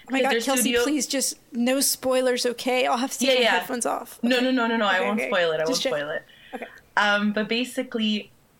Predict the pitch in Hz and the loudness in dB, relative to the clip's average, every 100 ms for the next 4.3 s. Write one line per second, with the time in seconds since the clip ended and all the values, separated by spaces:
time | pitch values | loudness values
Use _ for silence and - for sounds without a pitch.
0 | _ - _ - 208 208 254 226 226 - | _ -20 _ -12 -8 -6 -4 -6 -6 -4
1 | 208 208 240 240 226 196 - 202 185 - | -6 -4 -2 0 0 -2 -2 -2 -4 -2
2 | 185 180 180 175 180 175 170 170 - 175 | 0 2 0 -2 -4 -2 -2 -4 -8 -8
3 | 160 165 170 160 151 156 175 165 160 170 | -6 -6 -8 -10 -14 -10 -6 -4 -4 -6
4 | 147 143 156 | -2 -2 -4